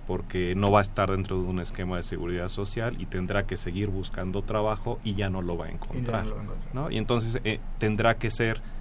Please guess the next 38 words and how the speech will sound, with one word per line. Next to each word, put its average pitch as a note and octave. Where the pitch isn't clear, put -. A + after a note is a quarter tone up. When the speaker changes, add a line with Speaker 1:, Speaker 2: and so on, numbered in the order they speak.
Speaker 1:
eh, G2
absorbido B2+
de A2
alguna A2
manera G#2+
por G2+
otro A2
esquema G2+
asistencialista, F#2
eh, E2+
eh, E2+
nacional, F2
¿no? -
Y B2+
esto, B2
claro, E2+
va E2+
acompañ-, F2+
eh, G#2
esta G2
persona G2
tiene G2
una F2+
vida, G#2+
¿no? F2+
Entonces F2+
esta F#2
persona F2
se -
va G2+
a F#2+
casar, E2
va E2
a -
tener E2
hijos, E2+
y -
entonces, F#2